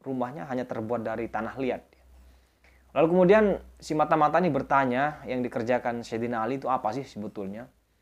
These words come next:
Lalu kemudian diajaklah oleh Sayyidina Ali orang ini ke suatu kebun, ya, yang itu,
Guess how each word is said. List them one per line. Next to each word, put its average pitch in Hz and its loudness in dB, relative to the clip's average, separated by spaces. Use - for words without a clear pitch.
Lalu 120 0
kemudian 180 4
diajaklah 170 6
oleh 135 0
Sayyidina 127 -4
Ali 156 -2
orang 120 -6
ini 156 -6
ke 127 -4
suatu 143 -4
kebun, 143 4
ya, - -20
yang 117 -2
itu, 147 2